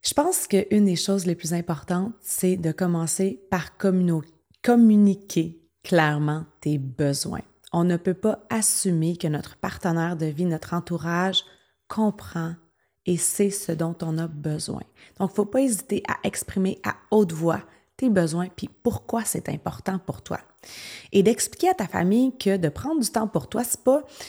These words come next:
quelque chose que t'enlèves à ta famille, c'est plutôt un investissement parce que tu investis dans ton bien-être, dans ton humeur. Ça,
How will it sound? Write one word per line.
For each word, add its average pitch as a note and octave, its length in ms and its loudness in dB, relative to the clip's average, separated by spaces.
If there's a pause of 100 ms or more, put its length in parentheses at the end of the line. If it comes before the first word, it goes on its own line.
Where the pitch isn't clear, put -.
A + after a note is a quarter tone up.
(140)
quelque F3 220 0
chose A3 200 0
que - 80 0
t'enlèves G3+ 420 0
à F3+ 60 2
ta D#3+ 140 -4
famille, F3 380 0
c'est F#3+ 160 -2
plutôt - 280 -2
un G#3+ 60 4
investissement E3+ 760 0 (300)
parce - 160 -4
que - 100 -2
tu - 400 -2 (300)
investis F3 480 2
dans E3+ 120 0
ton - 140 -6
bien-être, F3 560 -2 (460)
dans D3+ 100 0
ton D3 240 2
humeur. G3 540 2 (360)
Ça, - 180 -2